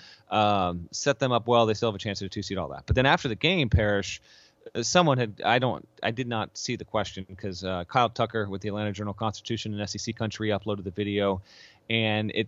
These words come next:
the video just kinda starts Calipari as he's getting into, uh, a little bit of a rant. And if you have not seen it, I do recommend it 'cause it's,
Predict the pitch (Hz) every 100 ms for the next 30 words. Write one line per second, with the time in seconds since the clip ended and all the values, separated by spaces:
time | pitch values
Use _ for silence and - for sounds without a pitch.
0 | - 110 110 117 107 101 - 101 - 117
1 | 110 - - - 117 107 98 120 110 104
2 | 98 104 - 117 92 101 98 92 104 98
3 | 92 85 113 113 110 110 110 139 147 -
4 | - 110 - - 110 92 117 113 123 180
5 | - - 120 104 110 127 165 202 185 139
6 | 131 117 - 110 113 -